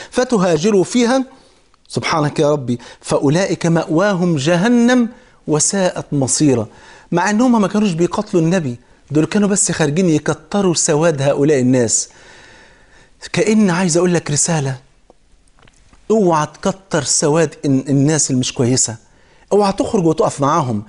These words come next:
اوعى تلاقي شباب بيشربوا الخمر وتقول: "أنا مش هشرب بس واقف معاهم". اوعى تقف مع شباب بيعاكسوا بنات وتقول:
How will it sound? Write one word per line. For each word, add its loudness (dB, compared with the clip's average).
اوعى 2
تلاقي -2
شباب 0
بيشربوا 0
الخمر 0
وتقول: 0
"أنا 2
مش 0
هشرب 0
بس 0
واقف -2
معاهم". 0
اوعى 2
تقف 0
مع -2
شباب 0
بيعاكسوا -2
بنات 0
وتقول: 0